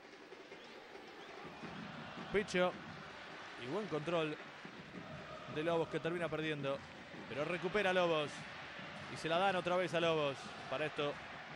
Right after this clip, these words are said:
entró bárbaro Lobos. Qué lindo la hizo. Lobos al medio. Falta de Botino que va a ser amonestado.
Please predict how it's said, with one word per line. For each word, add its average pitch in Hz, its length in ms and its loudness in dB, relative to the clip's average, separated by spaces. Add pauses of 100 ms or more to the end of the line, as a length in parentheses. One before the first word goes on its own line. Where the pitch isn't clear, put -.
(260)
entró 165 280 6
bárbaro 170 420 10
Lobos. 190 300 10
Qué 202 100 6
lindo 214 260 10
la 220 140 12
hizo. 214 400 10 (840)
Lobos 262 340 12
al 240 140 10
medio. 226 440 10 (220)
Falta 165 500 10 (1900)
de 165 80 2
Botino 208 500 6
que 175 100 4
va 202 100 10
a - 20 6
ser 226 200 8
amonestado. 226 840 10